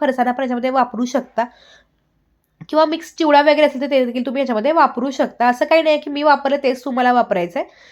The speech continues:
यामध्ये आता बघा, मी भरपूर सारा बारीक चिरून घेतलेला कांदा वापरलाय आणि त्यानंतर बारीक चिरून घेतलेला टोमॅटो वापरलाय. टोमॅटो मी थोडासा कमी वापरलाय, ह्याचं तुम्हाला पुढे मी कारण सांगेन पण. त्यानंतर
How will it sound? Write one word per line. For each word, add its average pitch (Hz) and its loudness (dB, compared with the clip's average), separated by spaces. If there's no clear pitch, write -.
यामध्ये 285 4
आता 330 2
बघा, 311 2
मी 311 -6
भरपूर 285 0
सारा 285 4
बारीक 262 0
चिरून 285 -6
घेतलेला 277 -2
कांदा 247 0
वापरलाय 208 0
आणि 247 -4
त्यानंतर 277 0
बारीक 285 2
चिरून 294 -4
घेतलेला 285 -2
टोमॅटो 262 2
वापरलाय. 240 2
टोमॅटो 262 0
मी 302 -6
थोडासा 294 0
कमी 285 -2
वापरलाय, 247 0
ह्याचं 262 -2
तुम्हाला 254 -4
पुढे 269 0
मी 277 -2
कारण 247 2
सांगेन 233 -4
पण. 226 -2
त्यानंतर 277 2